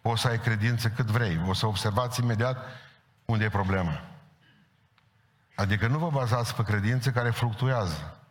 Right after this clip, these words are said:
Bazați-vă pe Hristos care rămâne același. Ieri, azi și în veci. <laughs> Aleluia! Deci nu suntem nici confesionaliști, nici senzaționaliști.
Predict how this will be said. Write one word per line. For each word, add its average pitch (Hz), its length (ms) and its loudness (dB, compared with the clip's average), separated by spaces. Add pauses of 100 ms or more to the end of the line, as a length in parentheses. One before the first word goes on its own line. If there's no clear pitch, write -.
(320)
Bazați-vă 113 540 2
pe 107 100 0
Hristos 107 520 0
care 104 260 0
rămâne 107 300 2
același. 98 560 -2 (340)
Ieri, 120 380 0 (120)
azi 113 460 0 (680)
și - 120 0
în 117 140 4
veci. 113 380 0
<laughs> - 20 4
Aleluia! 110 540 0 (960)
Deci 123 280 0
nu 151 140 2
suntem 156 300 0
nici 170 200 -2
confesionaliști, 135 1300 0
nici 151 240 2
senzaționaliști. 120 1000 2